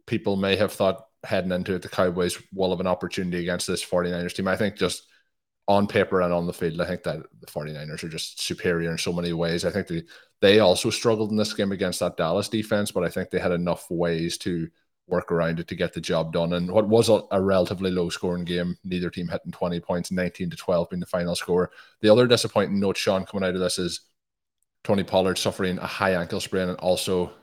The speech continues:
a leg break, which will require surgery, which is obviously disappointing. The timeline seems to be in that kind of three to four month time frame, and him heading into free agency here, you know, a lot of question marks around that, which is,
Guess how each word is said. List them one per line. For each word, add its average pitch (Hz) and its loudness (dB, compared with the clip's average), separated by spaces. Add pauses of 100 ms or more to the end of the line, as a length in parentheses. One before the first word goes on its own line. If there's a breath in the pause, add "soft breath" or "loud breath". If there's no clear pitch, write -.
a 90 -4
leg 87 0
break, 92 0
which - -6
will 90 2
require 87 0
surgery, 90 -2
which 87 -6
is 82 -6 (180)
obviously 85 -8
disappointing. 85 -6
The 82 -4
timeline 90 -4
seems 92 -6
to - -8
be 92 -4
in 87 -4
that 85 -4
kind 90 -4
of 80 -4 (360 loud breath)
three 90 -4 (120)
to - -12
four 92 -2
month 92 0
time 92 -4
frame, 92 -2
and 85 -6
him 90 -6
heading 85 -4
into 90 -4
free 87 -4
agency 87 -6
here, 90 0
you - -14
know, 82 -6
a - -6
lot 82 -2
of 85 -6
question 90 -4
marks 82 -6
around 82 -4
that, 82 -4
which 101 -6
is, 95 -2